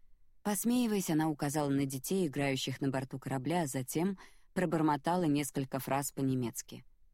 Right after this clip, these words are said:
Казалось, она в восторге от снимков. Бассейн, бальный зал, тренажёрный зал, элегантные женщины. Некоторые пассажиры загорают, другие позируют, как кинозвёзды. Старушка снова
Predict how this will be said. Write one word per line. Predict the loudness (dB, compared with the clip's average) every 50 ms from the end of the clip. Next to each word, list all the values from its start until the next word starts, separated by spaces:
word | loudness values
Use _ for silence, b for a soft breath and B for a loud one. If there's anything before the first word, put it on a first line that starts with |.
| -20 _ _ _ -20 _ -8
Казалось, | -6 -4 -2 0 0 0 0 0 0
она | 0 2 0 0
в | 0
восторге | -2 -4 -4 -4 -4 -4 -4 -4 -4 -6 -6
от | -6 -6
снимков. | -6 -4 -4 -4 -4 -6 -8 -14 -18 -18 -20 -20 -20 -16 -8 -6
Бассейн, | -6 -6 -4 -4 -2 -2 -2 -2 -4 -6 -8 -12 -18 -18 -10 -4
бальный | -2 -2 0 0 -2 -2
зал, | -4 -4 -6 -8 -8 -12 -16 -20 -20 -16 -8 -4
тренажёрный | 0 0 2 2 0 0 -2 -2 -2 -2 -2 -2
зал, | -2 -4 -6 -6 -6 -10 -14 -20 -20 -8 -4
элегантные | -2 0 0 2 2 2 0 0 -2 -4 -4 -2 -2 -2 -2
женщины. | -2 -4 -2 -2 -2 -4 -4 -6 -6 -8 -8 -8 b b b b b b b b b b -2 0
Некоторые | 2 2 2 0 -2 -2 0 0 0
пассажиры | -2 -2 -2 0 0 0 0 0 0 0 -2
загорают, | -2 -2 -4 -2 -2 -2 -2 -2 -2 -4 -6 -8 -12 -20 _ _ -16 -8 -4
другие | -2 0 0 2 0 0 0
позируют, | -2 -2 -4 -2 0 0 0 0 0 -2 -4 -6
как | -8 -8 -8 -8 -8
кинозвёзды. | -6 -4 -2 -2 -2 -2 -4 -4 -6 -6 -6 -8 -10 -12 -16 -18 -18 _ _ _ _ -20 -20 -20 -20 -20 _ _ -20 -16
Старушка | -8 -4 -2 -2 -2 -2 -4 -6 -6
снова | -4 -2 0 0 0 -2 -4 -6